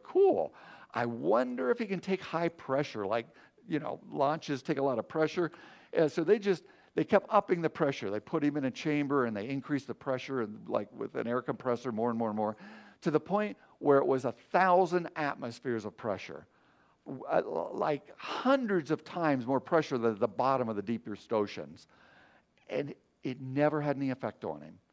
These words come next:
He still functioned perfectly under all that pressure. Or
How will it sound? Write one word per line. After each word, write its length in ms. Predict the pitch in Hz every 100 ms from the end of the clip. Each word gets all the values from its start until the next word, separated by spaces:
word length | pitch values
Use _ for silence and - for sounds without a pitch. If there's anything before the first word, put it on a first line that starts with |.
| _ _
He 140 | 143
still 480 | - - 170 160 160 -
functioned 580 | 147 139 - 127 110 110
perfectly 760 | - 135 127 92 - - - - _ -
under 240 | 127 107 -
all 220 | 101 107
that 200 | 101 -
pressure. 440 | 104 85 82 71 _ _ - - - -
Or 260 | 151 151